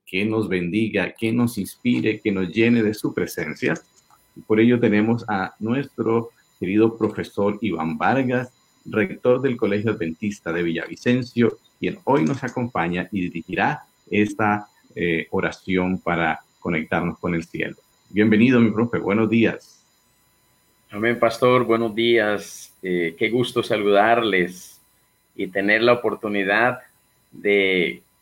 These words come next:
Speaker 2: participar de las bendiciones del Señor.
Speaker 1: Amén.
Speaker 2: Eh, es importante que cada mañana podamos tomarnos de la mano de nuestro Creador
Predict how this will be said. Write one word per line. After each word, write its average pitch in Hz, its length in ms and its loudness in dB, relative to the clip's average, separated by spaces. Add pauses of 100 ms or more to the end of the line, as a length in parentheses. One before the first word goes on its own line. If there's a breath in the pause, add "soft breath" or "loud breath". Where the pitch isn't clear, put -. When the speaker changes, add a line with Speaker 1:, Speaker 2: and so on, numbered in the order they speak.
(260)
Speaker 2:
participar 104 1160 -2 (400)
de 104 140 -6
las 98 180 0
bendiciones 107 720 -2
del 92 160 -2
Señor. 82 320 -6 (760)
Speaker 1:
Amén. - 400 -12
Speaker 2:
Eh, 85 720 -4 (140)
es 101 240 -2
importante 117 840 0
que 107 160 -4
cada 113 280 2
mañana 113 640 2 (300)
podamos 101 560 2
tomarnos 104 480 -2
de 107 100 0
la 95 120 -2
mano 117 400 0
de 117 100 0
nuestro 110 460 -4
Creador 95 580 2